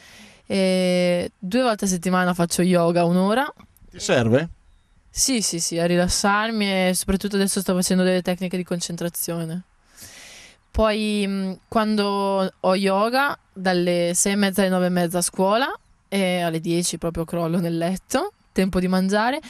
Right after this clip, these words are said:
Speaker 1: e quando non ho yoga, palestra dalle sette alle nove e mezzo scuola.
Speaker 2: Beh, insomma, devo dire che <laughs> alla faccia, eh, alla faccia, complimenti, veramente è una vita immolata,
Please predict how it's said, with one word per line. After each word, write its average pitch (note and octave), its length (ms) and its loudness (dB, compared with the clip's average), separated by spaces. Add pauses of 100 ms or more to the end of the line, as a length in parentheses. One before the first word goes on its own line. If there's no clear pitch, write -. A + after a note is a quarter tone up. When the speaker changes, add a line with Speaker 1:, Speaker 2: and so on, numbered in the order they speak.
(600)
Speaker 1:
e G#3+ 160 -2
quando G#3+ 260 0
non G3 180 0
ho G3 80 0
yoga, G3+ 600 0 (340)
palestra G3+ 480 0
dalle F#3 200 2
sette F3 320 -2
alle E3 120 -2
nove E3 440 -4
e G3 120 -2
mezzo E3+ 400 0
scuola. E3 500 -4 (760)
Speaker 2:
Beh, C#3 100 -4
insomma, B2 380 0
devo B2+ 220 2
dire C#3+ 160 4
che - 320 4 (160)
<laughs> C#3+ 180 -4
alla C#3 200 2
faccia, A2 520 0
eh, F3 140 4 (240)
alla B2+ 180 2
faccia, A#2 340 0
complimenti, C3+ 540 2
veramente B2+ 840 2
è C3+ 60 2
una C#3 120 2
vita C3+ 220 2
immolata, A#2 760 4